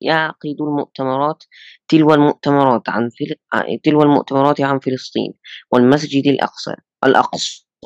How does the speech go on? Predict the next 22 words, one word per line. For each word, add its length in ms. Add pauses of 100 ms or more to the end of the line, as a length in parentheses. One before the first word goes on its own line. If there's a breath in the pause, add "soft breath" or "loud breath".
(500 loud breath)
وقد 160
تتابعت 440
هذه 240
المؤتمرات 580
حتى 240
بلغت 280 (140)
أحد 300
عشر 440
مؤتمرًا 580 (420 loud breath)
ما 140
بين 260
ألف، 400 (720)
ألف 220
وتسعمائة 760
وثمانية 480
وأربعون 540
ميلادية 680 (360 soft breath)
إلى 200 (120)
ألف 320 (480)
وتسعمائة 920 (100)
وثمانية 520
وثمانون 600